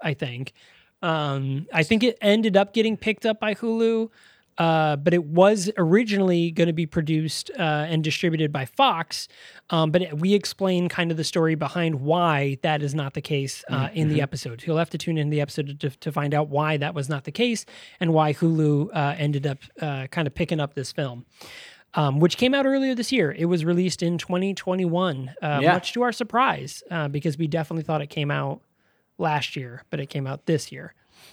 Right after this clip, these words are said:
Speaker 2: But, I mean, what really is the difference between last year and this year?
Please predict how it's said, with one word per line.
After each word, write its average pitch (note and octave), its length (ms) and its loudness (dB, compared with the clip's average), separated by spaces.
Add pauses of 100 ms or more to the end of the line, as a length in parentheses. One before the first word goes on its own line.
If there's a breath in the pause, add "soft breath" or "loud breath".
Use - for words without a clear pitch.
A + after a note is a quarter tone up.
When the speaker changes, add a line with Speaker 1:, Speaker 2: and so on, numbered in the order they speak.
Speaker 2:
But, F3+ 140 8
I F#3 60 4
mean, F3+ 440 2 (460 soft breath)
what F3 260 4
really F3 300 4
is C#3+ 120 -2
the D#3 80 -4
difference C3+ 400 0
between B2+ 440 -2
last A#2+ 320 -4
year A#2+ 80 2
and A#2 160 -2
this A#2+ 200 -4
year? G#2+ 280 -2